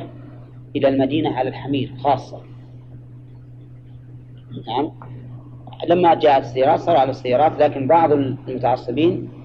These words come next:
يذهبون على الحمير إلى الآن.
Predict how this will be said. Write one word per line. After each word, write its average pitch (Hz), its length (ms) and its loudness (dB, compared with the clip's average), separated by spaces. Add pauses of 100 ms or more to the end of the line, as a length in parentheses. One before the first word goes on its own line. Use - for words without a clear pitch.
(720)
يذهبون 131 400 0
على 113 200 -2
الحمير 117 340 -6 (1300)
إلى 160 120 4
الآن. 131 320 0